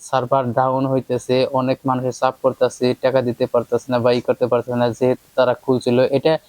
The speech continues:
আহ, চালু হবে কিনা আজও জানি না, তবে, আহ, সম্ভাবনা আছে যে চালু হবে, এটার কাজ চলতেছে। যদি কোনো দিন চালু হয় বা কোনো ই হয় আমি আজ-, আপনাদেরকে, আহ, জানিয়ে দিব।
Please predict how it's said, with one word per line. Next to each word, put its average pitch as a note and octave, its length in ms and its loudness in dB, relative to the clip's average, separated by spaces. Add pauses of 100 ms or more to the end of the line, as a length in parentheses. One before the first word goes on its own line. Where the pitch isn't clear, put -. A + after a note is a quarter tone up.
(340)
আহ, C3+ 340 2
চালু E3+ 280 2
হবে E3+ 260 0
কিনা D#3+ 240 0
আজও C#3 260 0
জানি C3+ 200 0
না, D#3 240 0
তবে, C3+ 360 2 (340)
আহ, B2 200 0
সম্ভাবনা D#3 640 2
আছে C#3 260 -4
যে C#3 100 2
চালু C3 300 0
হবে, C3+ 380 2
এটার B2 260 2 (100)
কাজ C3+ 220 2
চলতেছে। C3+ 600 0
যদি C3 220 0
কোনো B2+ 240 0
দিন B2+ 180 0 (320)
চালু C#3 240 2
হয় D3 160 0
বা C#3 140 0
কোনো C3 240 -2
ই C3 140 2
হয় D3+ 180 -2 (220)
আমি C3 200 0
আজ-, - 200 -4 (120)
আপনাদেরকে, C3 600 -2 (320)
আহ, B2 440 -2
জানিয়ে C3 320 2
দিব। A2 180 -2